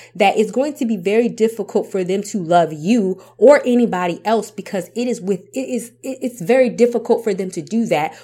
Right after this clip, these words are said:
or they don't necessarily have an, an innate ability to do that because their natural instinct is to protect themselves or to think about themselves first, not a child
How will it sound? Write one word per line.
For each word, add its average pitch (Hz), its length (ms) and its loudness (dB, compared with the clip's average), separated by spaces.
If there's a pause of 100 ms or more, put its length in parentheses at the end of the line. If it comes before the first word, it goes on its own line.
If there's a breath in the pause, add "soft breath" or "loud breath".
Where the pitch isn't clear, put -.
or 220 140 4
they 226 100 8
don't 202 120 2
necessarily 214 600 -2
have 196 300 -4
an, 196 140 -2
an 190 100 -8 (120)
innate 214 680 -2
ability 190 400 0
to 175 160 -10
do 196 200 -2
that 160 240 0 (220 loud breath)
because 214 380 0
their 190 180 2
natural 214 480 -2
instinct 214 560 -2
is 190 140 -4
to - 160 -8
protect - 480 -6
themselves 175 560 0
or 185 100 -6
to 175 140 -10
think 190 240 -4
about 165 300 -4
themselves 170 580 -2
first, - 520 0 (300 loud breath)
not 226 320 6
a 247 60 4
child 160 600 0